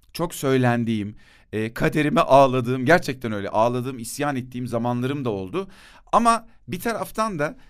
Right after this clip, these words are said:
e, kendi hayatımı kendi istediğim gibi sürdürmek konusunda da ısrarcı olduğum için, daha doğrusu bunun dışına çıkmakta da çok zorlandım. Israr ve inat değil de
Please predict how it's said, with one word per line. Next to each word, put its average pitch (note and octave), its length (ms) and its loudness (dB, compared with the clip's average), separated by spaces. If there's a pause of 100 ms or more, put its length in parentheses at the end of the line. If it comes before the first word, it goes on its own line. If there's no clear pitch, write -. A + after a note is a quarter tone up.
(200)
e, G#2+ 360 -4
kendi D3 440 -6
hayatımı E3+ 640 -2
kendi D3 320 -6
istediğim C3+ 680 -4
gibi G2 200 -6
sürdürmek A#2+ 960 -6
konusunda B2 540 -6
da - 40 -12
ısrarcı C3 560 -2
olduğum D3+ 260 -6
için, D3 180 -12
daha A#3+ 180 0
doğrusu G#3 420 -4 (440)
bunun G3+ 300 -2
dışına G3 300 -6
çıkmakta F#3 480 -8
da G#3 60 -10
çok G3 240 -6
zorlandım. A2+ 480 -4
Israr D#3+ 380 -2
ve D#3+ 40 -8
inat D#3 360 -8
değil F#3 240 -8
de G#2+ 120 -6